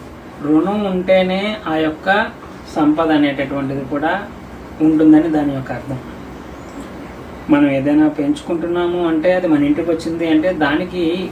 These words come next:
గత జన్మలో ఎక్కడో మనకి రుణం ఉంది. మనం దానికి రుణపడ్డామా, దానికి మనం రుణపడ్డామా అనేటటువంటి తర్వాత విషయం. ఎవరికో ఎవరో రుణం పడబట్టే,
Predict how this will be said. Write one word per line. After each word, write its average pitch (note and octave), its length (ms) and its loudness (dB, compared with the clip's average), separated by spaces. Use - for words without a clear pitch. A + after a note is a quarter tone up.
గత D3+ 140 -2
జన్మలో F3+ 420 2
ఎక్కడో F#3 420 0
మనకి F#3 380 0
రుణం E3+ 320 4
ఉంది. F#3+ 340 2
మనం D3+ 320 6
దానికి D3+ 300 4
రుణపడ్డామా, E3+ 560 2
దానికి D#3 360 2
మనం D3+ 260 6
రుణపడ్డామా D#3+ 720 0
అనేటటువంటి D3 580 2
తర్వాత C#3 300 -4
విషయం. B2+ 380 -8
ఎవరికో E3 420 0
ఎవరో F3+ 380 4
రుణం F3 320 2
పడబట్టే, F3 600 2